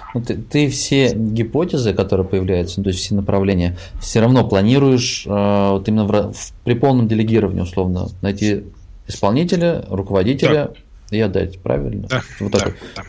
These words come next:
Speaker 1: Прям очень интересно,
Speaker 2: Ну,
Speaker 1: заманчиво.
Speaker 2: ино-, иногда из исполнителя руководителя делаю, так тоже бывает. В общем, вот щас есть направление, которое тестили, у меня был исполнитель,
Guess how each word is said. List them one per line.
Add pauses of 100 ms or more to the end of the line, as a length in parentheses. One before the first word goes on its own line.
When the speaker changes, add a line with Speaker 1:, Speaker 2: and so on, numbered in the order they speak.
(100)
Speaker 1:
Прям
очень
интересно,
Speaker 2:
Ну,
Speaker 1:
заманчиво.
Speaker 2:
ино-,
иногда
из
исполнителя
руководителя
делаю,
так
тоже
бывает.
В
общем,
вот
щас
есть
направление,
которое
тестили,
у
меня
был
исполнитель,